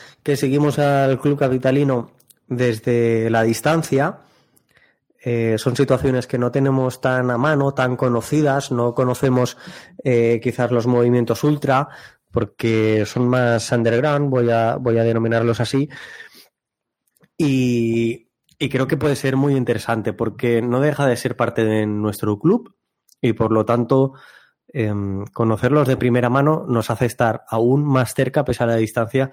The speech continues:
de, del club, ¿eh? Dejar un par de,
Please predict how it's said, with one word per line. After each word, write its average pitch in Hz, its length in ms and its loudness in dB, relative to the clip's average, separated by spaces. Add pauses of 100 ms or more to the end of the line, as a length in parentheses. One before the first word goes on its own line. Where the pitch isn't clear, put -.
(380)
de, 104 640 -2
del 104 240 -2
club, 113 320 0
¿eh? 120 400 0
Dejar 117 420 -2
un 123 200 0
par 123 240 0
de, 120 500 0